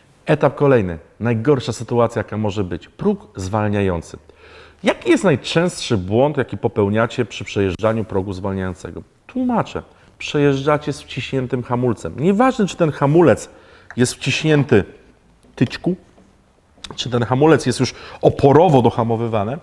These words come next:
Ważne jest to, że w każdej omawianej sytuacji, przejeżdżając taką przeszkodę, mając wciśnięty hamulec, powodujemy przeniesienie środka ciężkości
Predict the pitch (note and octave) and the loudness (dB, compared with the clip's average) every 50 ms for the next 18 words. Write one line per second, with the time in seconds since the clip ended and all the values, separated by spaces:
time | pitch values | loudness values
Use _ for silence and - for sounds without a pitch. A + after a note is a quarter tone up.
0 | - - - - - - - G#2+ A#2 E3 G3 G#3 A3 G#3 - - - F#3 E3 E3+ | -14 -20 -20 -20 -20 -14 -4 0 2 2 4 4 2 2 2 2 0 0 2 2
1 | E3+ D3+ - - - - - E3+ F#3 G#3+ F#3 D3 C#3 C3 C3+ A#2+ A#2+ A2 A#2+ A#2+ | 2 0 0 -6 -14 -8 -4 0 0 0 2 2 2 2 2 0 0 0 -2 -2
2 | A2+ A2+ G#2+ - G#2+ G#2 A2 G2 F2+ E2+ - - D3 - - - - D3 C#3 B2 | -4 -4 -6 -8 -10 -6 -4 -4 -4 -4 -6 -8 -10 -10 -10 -6 -2 0 0 0
3 | A#2 B2+ D#3+ F#3+ G#3 G#3 - E3+ D3 - C#3+ C3+ - - B2 - - - G2+ F2+ | 0 0 0 0 -2 -4 -4 -4 -4 -4 -4 -6 -6 -6 -8 -6 -4 -4 -2 0
4 | G2+ A#2 E3 - - - - - - - - A2+ A#2 D3 G3+ B3 A#3 - - - | 0 0 0 -2 -4 -12 -20 -20 -20 -10 -4 0 2 4 4 2 0 -2 -4 -6
5 | D3+ - - D3+ D3 D3 C#3+ C#3+ - - B2+ A#2+ G#2 F#2+ F#2 A2 E3+ G#3 - - | -6 -2 -2 -2 -2 0 -2 -2 -2 -2 -4 -4 -2 -2 0 0 -2 -2 -4 -10
6 | - _ _ _ _ _ _ - - A#2 B2 C3 B2 A#2+ B2+ D#3+ G3+ D4 C#4 - | -20 _ _ _ _ _ _ -8 -4 -2 -2 0 2 4 4 4 2 0 -4 -6
7 | - - D#3+ D#3 C#3 - - - E3+ G3 F3+ - - - C#3 D#3+ - - - E3+ | -6 -4 -4 -2 -2 -2 -2 -2 -2 0 0 0 0 0 0 0 0 -2 -4 -4
8 | - - D#3 C#3 - - - G#2 F#2 - - - C3+ D#3 | -4 -4 -6 -6 -4 -4 -4 -4 -4 -4 -6 -6 -6 -6